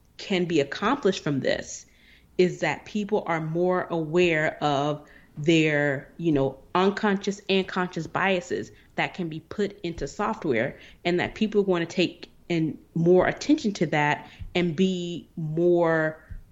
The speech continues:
open and cognizant of, of how we go forward. Because if, if you have a racist person or a biased person doing the development,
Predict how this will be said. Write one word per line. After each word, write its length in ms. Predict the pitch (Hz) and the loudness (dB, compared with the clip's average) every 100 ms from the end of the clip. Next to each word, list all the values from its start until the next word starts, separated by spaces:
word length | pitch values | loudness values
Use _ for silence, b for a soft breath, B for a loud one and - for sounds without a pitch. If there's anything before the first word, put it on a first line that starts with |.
| - | 2
open 440 | 196 185 175 165 160 | 4 4 2 -2 -2
and 120 | 156 | -6
cognizant 640 | 151 170 160 151 - 156 - | -4 -2 -2 -4 -6 -8 -6
of, 280 | 147 143 139 | -4 -4 -6
of 120 | - 147 | -8 -6
how 280 | - 135 | -2 -2
we 120 | 156 160 | -2 -2
go 200 | 143 135 | -2 -2
forward. 440 | - 151 113 135 | 0 0 0 -2
Because 320 | 156 170 151 b b b _ _ - - | -2 0 -2 b b b _ _ -2 4
if, 280 | 185 - - | 4 2 -4
if 160 | 175 180 | -4 -2
you 100 | 202 | -2
have 340 | 202 185 180 - | 0 0 -2 -6
a 80 | 170 | -6
racist 420 | 165 180 175 - | -2 -2 -4 -8
person 320 | 190 180 175 | -6 -6 -6
or 100 | - | -6
a 60 | 160 | -8
biased 400 | 139 151 156 - | -2 -2 -2 -6
person 520 | - 156 - 156 143 143 b b | -2 -2 0 -2 -2 -4 b b
doing 360 | 147 180 165 165 | 2 4 4 2
the 100 | 156 | 0
development, 640 | 143 135 165 - 135 127 | 0 2 0 0 -2 -4